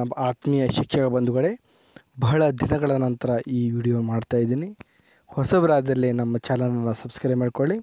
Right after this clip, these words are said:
ಈಗ, ಆ, ನಮ್ಮ ಸ್ಕೂಲಿನ facility ಯಾವ್ಯಾವ ಅನ್ನೋದನ್ನು, ಯಾವ ರೀತಿಯಾಗಿ photo upload ಮಾಡಬೇಕು ಅನ್ನೋದನ್ನು ಈಗ recent ಆಗಿರ್ತಕ್ಕಂಥ ಒಂದು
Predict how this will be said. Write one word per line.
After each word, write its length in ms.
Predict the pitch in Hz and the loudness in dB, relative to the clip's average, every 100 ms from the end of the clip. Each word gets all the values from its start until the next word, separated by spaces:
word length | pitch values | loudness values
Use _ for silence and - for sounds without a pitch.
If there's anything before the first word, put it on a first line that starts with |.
| _ _ - - _ _ _ - | _ _ -20 -20 _ _ _ -2
ಈಗ, 200 | 165 147 | 2 4
ಆ, 1160 | 131 120 - _ _ - - _ - 139 131 127 | 2 2 -4 _ _ -20 -20 _ -4 0 2 2
ನಮ್ಮ 120 | 135 | 0
ಸ್ಕೂಲಿನ 560 | 131 - 165 175 165 139 | -2 0 2 4 4 2
facility 720 | - 143 - 156 139 135 131 - | 0 0 2 0 0 -2 -4 -6
ಯಾವ್ಯಾವ 480 | 135 127 131 139 131 | -2 2 2 2 0
ಅನ್ನೋದನ್ನು, 680 | 127 123 131 135 123 117 - | 0 -2 -4 -4 -4 -6 -4
ಯಾವ 180 | 127 131 | 0 2
ರೀತಿಯಾಗಿ 460 | 131 123 131 127 | 0 0 0 0
photo 340 | 123 - 127 156 | -2 -6 -2 0
upload 420 | 135 - 156 156 | -2 0 2 2
ಮಾಡಬೇಕು 460 | 139 135 143 135 131 | 2 2 2 0 -2
ಅನ್ನೋದನ್ನು 320 | 123 123 120 | -2 -2 -2
ಈಗ 260 | 120 123 | -2 0
recent 440 | 127 127 - 135 131 | 0 2 2 0 0
ಆಗಿರ್ತಕ್ಕಂಥ 640 | 123 123 - - 123 117 | -2 -2 -6 -4 -4 -2
ಒಂದು 520 | 127 123 123 120 117 | -2 -2 -4 -6 -8